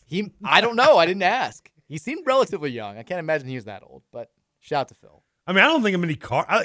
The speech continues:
Speaker 2: all four of those names don't sound British to me.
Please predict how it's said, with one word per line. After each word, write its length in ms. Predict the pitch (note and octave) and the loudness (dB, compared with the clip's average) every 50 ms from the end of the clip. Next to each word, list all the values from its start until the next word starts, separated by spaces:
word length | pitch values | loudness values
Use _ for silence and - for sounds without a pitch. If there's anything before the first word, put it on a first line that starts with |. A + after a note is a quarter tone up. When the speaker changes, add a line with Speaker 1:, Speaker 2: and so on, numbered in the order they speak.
| - | 0
Speaker 2:
all 180 | - G3 C#4 D#4+ | 0 2 2 2
four 260 | - _ C#4 D#4+ E4+ | 0 _ 0 2 2
of 60 | F4 | 4
those 200 | D#4 G#3 F3+ C#3 C3 | 4 2 0 0 -2
names 260 | D3 C#3+ C3+ B2 A#2 | -4 -4 -4 -4 -6
don't 180 | G#2 B2+ A#2 - | -8 -8 -8 -8
sound 260 | - B2+ G#2+ G2 F#2 | -8 -10 -10 -10 -12
British 320 | D#2 F2+ F#2+ F2+ E2+ E2 _ | -14 -16 -16 -16 -18 -20 _
to 80 | - F2+ | -20 -20
me. 300 | E2+ D2+ C#2+ C#2 C#2+ | -20 -20 -20 _ -20